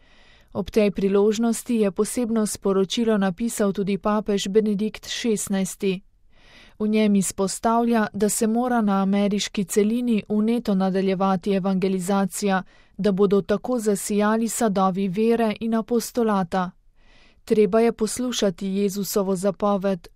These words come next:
"Pojdite po vsem svetu in oznanite evangelij vsemu stvarstvu. Kdor bo sprejel vero in bo krščen, bo rešen." Papež dodaja, da se je treba lotiti nove evangelizacije po vseh mestih sveta,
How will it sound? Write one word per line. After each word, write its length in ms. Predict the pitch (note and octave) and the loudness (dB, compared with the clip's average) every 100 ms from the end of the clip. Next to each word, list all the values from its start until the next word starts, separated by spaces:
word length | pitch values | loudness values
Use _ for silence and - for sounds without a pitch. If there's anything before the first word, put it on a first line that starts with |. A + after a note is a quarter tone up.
| _ - | _ 2
"Pojdite 500 | G#3+ G3 B3 B3 A3+ | 4 4 0 0 0
po 180 | G3+ | 0
vsem 340 | G3 - G#3 G3 | 0 0 0 0
svetu 600 | - G#3 A#3+ A#3 G#3+ F#3+ - | -2 -2 -2 0 -2 -2 -2
in 140 | G3+ | 0
oznanite 640 | G#3 F#3+ A3+ A#3+ B3 A#3 | 0 0 0 0 -2 -2
evangelij 720 | G3+ F#3+ G3 F#3+ G#3+ A#3 A3+ G3+ A3 | 0 0 0 0 0 0 0 -2 -4
vsemu 360 | - A#3 G3 | -2 0 0
stvarstvu. 800 | F3+ - F#3+ F#3+ F#3 - F#3+ F3+ - - - | -2 -2 0 0 -2 -6 -4 -4 -8 -20 -10
Kdor 360 | G3 G3 G3+ F#3 | -4 2 2 0
bo 140 | G3 | -4
sprejel 440 | - G#3 G3 F#3+ | -4 -2 0 0
vero 360 | F#3 A#3 A#3+ G#3 | 0 0 2 2
in 160 | F#3+ F3+ | 0 -2
bo 120 | F#3+ | -4
krščen, 600 | - A#3 A#3 - A3 G3+ | -2 -2 -2 -2 -2 -2
bo 200 | G#3 A#3 | -2 2
rešen." 520 | A#3 G#3+ - G3 F3+ F#3 _ _ _ - - - - - - - | 4 2 2 -2 -2 -6 _ _ _ -20 -20 -20 -20 -20 -20 -4
Papež 420 | G3 F#3+ A3 G#3+ | -2 2 2 2
dodaja, 580 | G3+ F#3 F#3+ G3+ A#3 A3+ | 2 2 2 2 0 -2
da 200 | G3+ G#3 | 0 0
se 180 | - G#3 | 4 2
je 80 | G#3 | 2
treba 320 | B3 B3 A3 | -2 0 2
lotiti 500 | G3 F#3+ B3 A#3 G3+ | 2 2 -2 -2 0
nove 320 | F#3+ F#3+ G#3+ | 0 0 0
evangelizacije 1040 | G#3+ G3 G3 F#3+ F#3+ F#3 G3+ G#3+ G#3+ A3+ G3 | 0 0 0 0 -2 -2 0 0 0 0 0
po 160 | G3 F#3+ | 0 -2
vseh 360 | - A#3+ - | 0 -2 -2
mestih 540 | G3+ F#3+ F#3 - G3+ - | -2 -2 -4 -4 -6 -6
sveta, 540 | F#3+ G3 F#3+ G3+ | -2 -2 0 -2